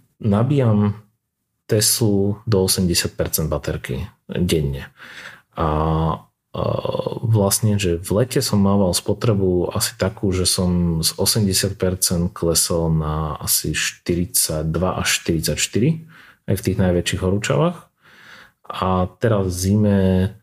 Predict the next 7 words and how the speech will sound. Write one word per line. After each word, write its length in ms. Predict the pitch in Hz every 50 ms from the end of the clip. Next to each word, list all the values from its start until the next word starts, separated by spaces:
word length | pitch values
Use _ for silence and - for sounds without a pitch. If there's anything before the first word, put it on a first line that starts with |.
| _ _ _ _ _ _ _ _ -
mi 160 | 104 95 -
to 80 | 98
klesne 720 | 90 - - 92 90 - - - 92 90 90 90 87 87 85
zhruba 480 | 85 90 90 85 92 92 95 90 87
na 560 | 82 80 82 82 82 82 82 82 82 82 85 - - _ _ _ _ _ _ _ _ _ _ _ _ _ _ _ _ _ - _ _ _ _ _
tridsaťosem 1500 | - 104 104 107 110 - - - 110 98 92 92 - - - - 95 101 101 - - - - - 95 90 87 87 - -
až 180 | - - -